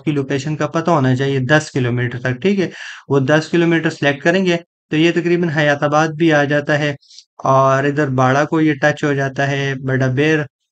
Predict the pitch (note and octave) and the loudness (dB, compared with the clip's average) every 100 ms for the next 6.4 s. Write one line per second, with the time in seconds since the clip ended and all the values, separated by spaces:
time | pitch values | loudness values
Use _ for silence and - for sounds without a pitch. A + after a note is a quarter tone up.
0 | _ - C3 C3 C3 C#3+ D3 D3 C#3 C3+ | _ -8 -2 0 2 2 0 -2 -2 -2
1 | C3 D3+ D#3+ F3 - _ D#3+ C#3 C#3 - | 0 0 0 -4 -10 _ -8 -4 -4 -2
2 | D3 D3 C#3 - _ _ E3+ E3+ F3 F3+ | 0 0 -4 -10 _ _ -2 0 2 4
3 | F#3+ G3 F#3 F3 - E3 E3 E3+ - _ | 6 4 2 -2 4 4 6 2 -2 _
4 | _ - D#3 - D3 D3+ D#3 D#3 C#3 C#3 | _ 0 0 2 2 2 2 0 0 2
5 | D3 C#3+ B2+ D3 C#3+ - D3 C#3+ C3+ C3 | 2 0 0 0 -2 -4 -6 -2 0 0
6 | B2+ A#2 B2 A#2 | 0 -2 -4 -6